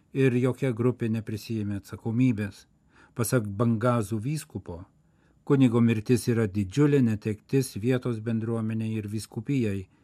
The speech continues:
Ganytojas pabrėžė kunigo Mongos įsipareigojimą skatinti taiką ir susitaikymą viename nestabiliausių šalies regionų.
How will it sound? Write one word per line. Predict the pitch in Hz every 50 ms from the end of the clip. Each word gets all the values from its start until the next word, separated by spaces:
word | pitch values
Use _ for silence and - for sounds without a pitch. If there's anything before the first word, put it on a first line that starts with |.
| _ _ _ _ _ _ _ _
Ganytojas | - 110 104 127 123 120 123 135 139 131 - 131 120 117 113 110 104 - - _ _
pabrėžė | 123 113 104 117 123 127 127 123 98 113 113
kunigo | 104 - 117 113 113 104 113 113
Mongos | 110 123 127 131 131 127 123 117 113 - -
įsipareigojimą | 107 - - 104 - 120 117 117 117 107 120 117 117 113 110 110 110
skatinti | 107 - - - 127 123 120 113 - 120 113 110 104 - 110 104
taiką | 104 _ - 123 135 143 147 143 - 147 143 143 143 139 131 _ _ _ _ _ _ _
ir | - 123 117 107 98 101
susitaikymą | - - - 117 101 - 92 - - 131 135 139 139 131 - - 127 127 123 120 120 117 113 - _ _ _ _ _ _ _ -
viename | 120 117 131 143 147 151 160 151 143 131 117 110 107
nestabiliausių | 107 110 120 127 123 - - - 135 131 135 143 135 117 107 104 104 101 101 95 - - 120
šalies | 107 - - 135 131 110 104 101 104 101 101 92 - -
regionų. | 117 117 117 110 98 101 107 123 131 139 135 127 107 95 85